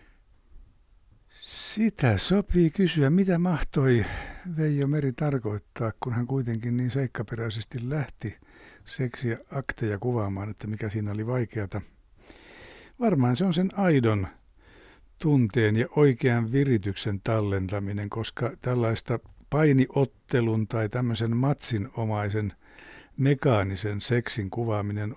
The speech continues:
on sen sijaan hyvinkin helppoa, ja sitä pornografia on tulvillaan, ja sitä on iät ja ajat harrastettu, mutta liitäpä siihen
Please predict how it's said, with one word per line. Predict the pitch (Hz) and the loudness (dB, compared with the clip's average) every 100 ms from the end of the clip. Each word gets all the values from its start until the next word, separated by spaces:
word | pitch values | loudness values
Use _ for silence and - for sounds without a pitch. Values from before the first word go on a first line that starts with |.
| 131 | -2
on | 123 | 0
sen | 107 113 | 0 0
sijaan | 117 120 117 | 0 -2 2
hyvinkin | 160 147 165 - | 2 2 0 4
helppoa, | 175 139 _ - 98 | 4 2 _ -4 -2
ja | 104 | -4
sitä | 104 127 - _ | -4 -8 -8 _
pornografia | - 143 131 117 127 - 123 | -6 -2 -2 -2 -2 0 -2
on | 120 - | -2 -4
tulvillaan, | - 156 120 104 101 101 95 - _ - - - - | -2 0 0 0 -2 -4 -6 -10 _ -20 -20 -20 -10
ja | 131 | -4
sitä | 113 123 | -4 -2
on | 117 147 294 | -4 -6 -10
iät | 262 143 120 - | -4 -2 -2 -4
ja | 123 | -4
ajat | 143 139 110 | 0 0 0
harrastettu, | 127 117 107 113 - 123 | -2 -2 -2 -6 -8 -6
mutta | 123 143 175 | -4 -2 0
liitäpä | 196 160 143 - | 2 0 -4 -4
siihen | 143 160 127 113 | -2 0 0 0